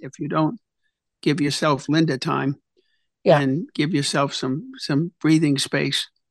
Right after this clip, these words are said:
Speaker 1: uh, that, that can build up and, you know, not be so good. Um,
Speaker 2: Yeah.
Speaker 1: how does, how does somebody, Linda, get a hold of you to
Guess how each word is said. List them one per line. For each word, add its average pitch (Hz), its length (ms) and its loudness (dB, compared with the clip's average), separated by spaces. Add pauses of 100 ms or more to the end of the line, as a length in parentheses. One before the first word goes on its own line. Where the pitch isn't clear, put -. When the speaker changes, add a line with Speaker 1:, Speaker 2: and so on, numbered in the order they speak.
(400)
Speaker 1:
uh, 170 120 -2
that, - 260 -2
that 143 240 -2
can 135 200 -4
build 147 280 -2
up 147 220 -4
and, 151 200 -6 (200)
you 165 140 0
know, 143 300 -2
not 156 200 0
be 143 120 -2
so 135 200 -4
good. 143 320 -4 (760)
Um, 170 280 2
Speaker 2:
Yeah. 208 220 6
Speaker 1:
how 165 180 0
does, 247 160 -4 (260)
how 196 140 -2
does 220 160 -2
somebody, 190 400 0
Linda, 165 260 -2
get 156 220 -4
a 147 80 -4
hold 151 240 -4
of 135 100 -8
you 147 360 -4
to 139 280 -8